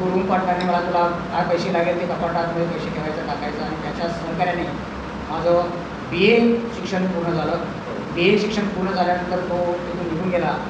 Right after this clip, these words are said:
पुन्हा एमएचा प्रश्न निर्माण झाला, पण पुन्हा त्याच कॉलेजमध्ये मी एमए शिक्षण पूर्ण केलं. एमए मराठी पोस्ट ग्रॅज्युएट पूर्ण केल्यानंतर पुन्हा हिंदीचं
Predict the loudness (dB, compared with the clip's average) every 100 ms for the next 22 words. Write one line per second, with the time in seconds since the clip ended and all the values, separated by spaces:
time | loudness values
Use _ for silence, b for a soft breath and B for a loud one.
0 | -6 -6 -6 -6 -2 2 2 2 2 0
1 | 0 -2 -2 -2 -2 0 -2 -2 -4 -2
2 | 2 2 4 2 2 0 -2 -2 -2 -2
3 | -2 -2 -4 -4 -6 -6 -6 -6 -4 -4
4 | -4 -6 -8 -8 -6 -6 -4 0 2 4
5 | 2 0 -4 -4 2 4 6 2 0 -2
6 | -4 -6 -8 -8 -2 -2 0 0 0 -2
7 | -2 0 0 0 0 -2 -2 2 4 4
8 | 2 2 2